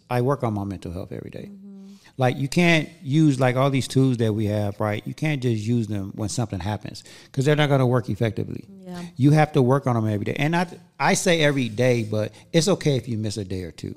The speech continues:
Speaker 2: Right.
Speaker 1: Like, I, like, even though I do try my best to do something every day, there's days that I miss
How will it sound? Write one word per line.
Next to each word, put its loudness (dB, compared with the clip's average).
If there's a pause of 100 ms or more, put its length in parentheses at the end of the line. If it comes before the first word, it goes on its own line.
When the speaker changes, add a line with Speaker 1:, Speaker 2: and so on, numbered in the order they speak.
Speaker 2:
Right. -12
Speaker 1:
Like, 4
I, 0
like, -2 (260)
even 2
though 6
I 2
do 2
try 2
my 0
best -2
to 0
do 0
something -4
every -2
day, -2 (340)
there's 2
days 2
that 0
I -4
miss -6